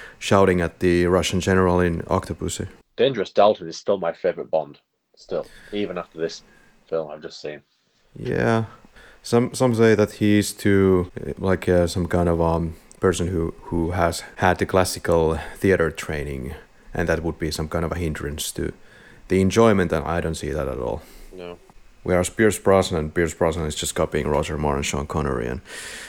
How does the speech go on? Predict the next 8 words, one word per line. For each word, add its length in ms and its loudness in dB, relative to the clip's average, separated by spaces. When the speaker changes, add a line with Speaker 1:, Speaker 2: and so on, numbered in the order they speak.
Speaker 1:
I 100 2
feel 220 6
that 120 0
he's 220 2
not 240 -2
really 260 2
bringing 580 0
also, 500 0